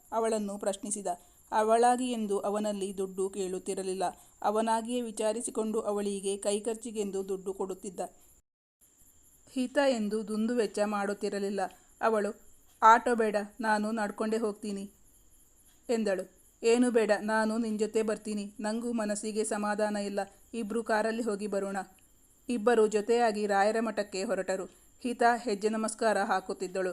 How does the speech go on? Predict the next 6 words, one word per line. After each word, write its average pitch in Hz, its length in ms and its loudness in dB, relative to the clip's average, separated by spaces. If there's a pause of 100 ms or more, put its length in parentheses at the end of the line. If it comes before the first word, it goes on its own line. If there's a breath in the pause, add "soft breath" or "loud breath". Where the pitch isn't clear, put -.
(320 loud breath)
ಹಿತಾಗೆ 233 420 2
ಮೊದಲಿನಿಂದಲೂ 208 760 -2
ರಾಯರ 196 360 0
ಮಠಕ್ಕೆ 214 360 -4
ಹೋಗಿ 196 340 -4
ಅಭ್ಯಾಸವಿತ್ತು. 185 720 -4